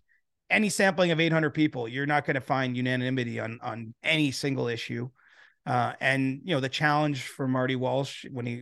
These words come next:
officially cedes to this, ascends to this job is that he's gotta somehow get the players more en-, engaged.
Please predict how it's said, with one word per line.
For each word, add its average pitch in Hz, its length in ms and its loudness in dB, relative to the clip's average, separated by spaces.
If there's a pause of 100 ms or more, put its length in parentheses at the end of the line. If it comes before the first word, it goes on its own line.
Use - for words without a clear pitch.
officially 123 520 -6
cedes 123 400 -6
to - 120 -10
this, 117 240 -10 (760)
ascends 123 380 -2
to 127 80 -8
this 113 120 -10
job 185 360 6
is 123 140 -2
that 135 200 0 (360)
he's 135 120 -2
gotta 175 160 6
somehow 165 380 4
get 143 220 -2
the 131 80 -8
players 127 340 -2
more 123 180 0
en-, 117 180 -4
engaged. 110 540 -6